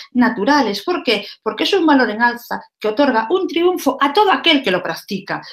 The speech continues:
y que además permite que las, eh, las emociones fluyan de forma libre, ¿no?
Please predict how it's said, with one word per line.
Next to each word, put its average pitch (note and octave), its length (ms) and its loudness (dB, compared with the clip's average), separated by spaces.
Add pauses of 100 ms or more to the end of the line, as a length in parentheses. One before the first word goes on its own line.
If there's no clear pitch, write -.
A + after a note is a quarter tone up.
(200)
y A#3 100 -6
que A#3+ 80 -2
además A#3+ 380 -2
permite E4+ 420 4
que C#4+ 80 0
las, C4+ 180 0 (200)
eh, G#3 240 2
las G3 180 -4
emociones A#3+ 600 2
fluyan C#4 520 4
de G3+ 120 0
forma A3 440 0
libre, G3 480 -4
¿no? C4+ 280 -2